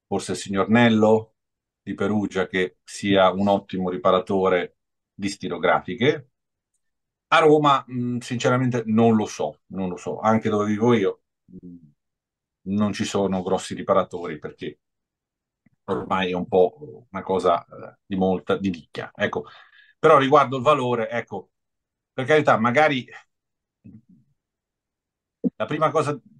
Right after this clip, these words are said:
che dovete cercare di capire, che per un esperto magari non è facile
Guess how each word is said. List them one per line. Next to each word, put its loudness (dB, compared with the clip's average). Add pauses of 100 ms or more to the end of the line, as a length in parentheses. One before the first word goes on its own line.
(300)
che -8
dovete 0
cercare -2
di -4
capire, -4 (120)
che -12
per -8
un -4
esperto 2
magari 0
non 0
è -4
facile -2